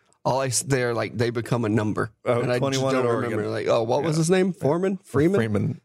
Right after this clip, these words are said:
Speaker 1: I don't know. He's not
Speaker 2: Sammy
Speaker 1: there anymore."
Speaker 2: Swami?
Speaker 1: Samsonite.
Speaker 2: Samsonite.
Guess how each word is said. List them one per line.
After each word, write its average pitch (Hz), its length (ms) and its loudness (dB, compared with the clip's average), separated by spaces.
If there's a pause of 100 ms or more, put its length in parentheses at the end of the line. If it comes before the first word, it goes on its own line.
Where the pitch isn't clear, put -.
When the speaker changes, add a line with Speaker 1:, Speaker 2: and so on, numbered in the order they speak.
(160)
Speaker 1:
I 147 160 0
don't 110 140 -2
know. 107 140 -4 (160)
He's 170 240 2
not 185 120 0
Speaker 2:
Sammy 160 100 0
Speaker 1:
there 156 160 2
anymore." 160 320 0
Speaker 2:
Swami? 160 520 0 (720)
Speaker 1:
Samsonite. 190 460 2
Speaker 2:
Samsonite. 131 500 0